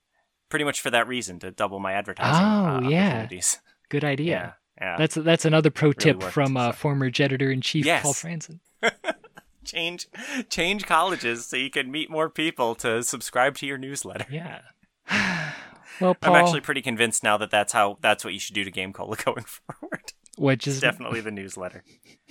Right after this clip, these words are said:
Speaker 1: The
Speaker 2: <laughs> Oh, go
Speaker 1: newsletter,
Speaker 2: back to the
Speaker 1: yeah.
Speaker 2: newsletter? Yeah.
Speaker 1: Yeah, yeah, yeah. Well, 'cause then, you know, you know what the,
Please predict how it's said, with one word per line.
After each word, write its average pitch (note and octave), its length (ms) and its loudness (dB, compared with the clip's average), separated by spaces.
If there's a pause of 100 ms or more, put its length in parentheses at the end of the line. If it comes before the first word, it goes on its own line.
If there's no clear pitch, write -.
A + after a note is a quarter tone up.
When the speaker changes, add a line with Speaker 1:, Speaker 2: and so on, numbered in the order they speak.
(300)
Speaker 1:
The D3 60 -6
Speaker 2:
<laughs> D3+ 60 -6
Oh, F#3 120 8
go E3 120 6
Speaker 1:
newsletter, D#3+ 60 4
Speaker 2:
back E3 160 8
to F3+ 100 4
the E3+ 60 8
Speaker 1:
yeah. E3 60 8
Speaker 2:
newsletter? F3+ 540 6 (120)
Yeah. A#2+ 300 2 (600)
Speaker 1:
Yeah, A2+ 260 0
yeah, G#2 160 -6
yeah. G2 200 -6 (880)
Well, F3+ 100 0
'cause G#3 160 0
then, C4+ 220 2 (200)
you G3 120 0
know, C4+ 200 0
you G3+ 120 -6
know C4+ 120 2
what C4+ 220 -2
the, F3+ 80 -10